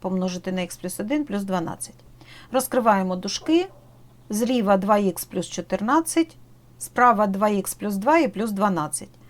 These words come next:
Два ікс справа переносимо з мінусом вліво, нуль ікс. Чотирнадцять зліва переносимо з мінусом вправо, теж буде нуль.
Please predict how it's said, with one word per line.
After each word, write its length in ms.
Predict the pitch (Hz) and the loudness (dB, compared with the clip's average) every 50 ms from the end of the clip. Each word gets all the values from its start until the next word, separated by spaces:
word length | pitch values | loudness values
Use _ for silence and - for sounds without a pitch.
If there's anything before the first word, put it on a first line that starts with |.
| - - - - - - | -20 -20 -20 -20 -14 -8
Два 260 | 196 214 247 247 240 | 0 4 6 6 6
ікс 260 | 233 220 196 - - | 6 4 0 -2 -4
справа 380 | - - - 226 208 196 202 196 | -2 2 4 6 6 8 6 4
переносимо 640 | 202 - 202 208 202 202 190 - - 196 190 202 196 | 2 0 0 0 2 0 0 0 0 0 0 2 2
з 80 | 196 | 2
мінусом 500 | 202 208 196 190 185 180 - - 196 202 | 2 2 2 2 0 0 0 0 0 2
вліво, 360 | 190 190 202 190 175 180 190 | 2 2 2 2 2 2 2
нуль 240 | 190 196 220 226 233 240 - | 2 2 0 -2 -2 -4 -4
ікс. 420 | - 277 302 311 - - - - - - - - _ - - - | -4 -4 -4 -4 -4 -8 -10 -10 -12 -18 -20 -20 _ -20 -20 -8
Чотирнадцять 800 | - - 233 202 - 233 220 233 233 220 202 190 - 208 190 180 | -4 -4 -2 0 0 -2 0 2 4 4 4 2 0 -2 -2 -2
зліва 400 | 190 202 240 277 294 294 311 302 | -2 0 0 0 2 2 2 2
переносимо 680 | 302 294 285 294 277 277 285 294 285 - 277 269 277 | 2 2 2 2 4 4 2 2 2 0 -2 0 0
з 80 | 262 247 | 0 0
мінусом 640 | 262 262 269 262 254 262 254 - - 269 254 254 - - | 0 -2 0 0 -2 -2 -2 -2 -2 -2 -2 -2 -6 -12
вправо, 680 | - - - 254 247 247 240 240 233 233 233 226 - - - - | -10 -4 2 4 6 8 8 6 6 2 -2 -2 -4 -8 -8 -6
теж 240 | - 208 220 202 | -4 -4 -4 -4
буде 300 | - 185 190 180 190 180 | -4 -4 -4 -2 -2 -2
нуль. 220 | 175 165 156 147 | -2 -2 -6 -6